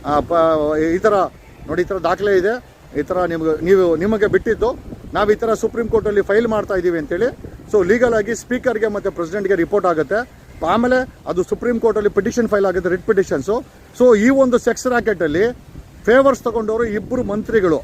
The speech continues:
ಅಂದಿನ ಕಾಲದ ಇಬ್ರು ಮಂತ್ರಿಗಳು, ಪ್ರೆಸೆಂಟ್ ಇಬ್ರು ಎಮ್ ಎಲ್ ಎ, ಆ, ಪ್ರೆಸೆಂಟ್ ಅದ್ರಲ್ಲಿ ಒಬ್ರು ಎಂ ಪಿ, ಇನ್ನೊಬ್ರು ಎಮ್ ಎಲ್ ಎ ಇದ್ದಾರೆ. ಓಕೆ, so ಇಬ್ಬರ ಮೇಲೇನೂ ತನಿಖೆ ಮಾಡ್ಬೇಕಂತ.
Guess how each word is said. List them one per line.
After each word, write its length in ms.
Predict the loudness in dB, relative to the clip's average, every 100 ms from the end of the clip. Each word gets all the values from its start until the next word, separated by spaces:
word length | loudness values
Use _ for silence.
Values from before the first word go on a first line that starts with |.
| -2
ಅಂದಿನ 280 | -2 0 0
ಕಾಲದ 220 | -2 0
ಇಬ್ರು 280 | 0 2 2
ಮಂತ್ರಿಗಳು, 480 | 2 -2 -2 0 -2 -8 -18 -6
ಪ್ರೆಸೆಂಟ್ 380 | -2 2 0 0
ಇಬ್ರು 240 | 0 2
ಎಮ್ 160 | 2 0
ಎಲ್ 120 | -2
ಎ, 60 | 0
ಆ, 200 | -2 -2 -6 -20 -8
ಪ್ರೆಸೆಂಟ್ 300 | -2 0 0
ಅದ್ರಲ್ಲಿ 220 | -2 0
ಒಬ್ರು 260 | 0 2 2
ಎಂ 180 | 2
ಪಿ, 160 | 0 -2 -4 -6 -16 -8
ಇನ್ನೊಬ್ರು 400 | -4 -2 0 0
ಎಮ್ 200 | 0 2
ಎಲ್ 100 | 2
ಎ 60 |
ಇದ್ದಾರೆ. 460 | 0 -2 -6 -10 -6
ಓಕೆ, 300 | 0 0 -2 -10 -6
so 140 | 0 2
ಇಬ್ಬರ 280 | 2 2 4
ಮೇಲೇನೂ 320 | 4 2 0
ತನಿಖೆ 300 | -2 -2 -2
ಮಾಡ್ಬೇಕಂತ. 500 | 0 -2 -4 -4